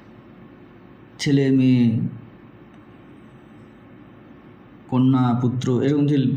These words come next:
মানে একটা স্ত্রীবাচক শব্দ, আহ, পুংলিঙ্গ, স্ত্রীলিঙ্গ, স্ত্রীলিঙ্গ, আর একটা কি থাকে, ক্লিবলিঙ্গ,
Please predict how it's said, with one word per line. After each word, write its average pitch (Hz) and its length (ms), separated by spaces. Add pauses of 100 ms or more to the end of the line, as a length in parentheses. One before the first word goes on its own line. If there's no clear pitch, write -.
(200)
মানে 120 420
একটা 123 200
স্ত্রীবাচক 131 440
শব্দ, 120 260 (1120)
আহ, 127 320 (920)
পুংলিঙ্গ, 131 460
স্ত্রীলিঙ্গ, 131 540 (520)
স্ত্রীলিঙ্গ, 123 520
আর 123 140
একটা 123 180
কি 127 340 (100)
থাকে, 123 140
ক্লিবলিঙ্গ, 123 600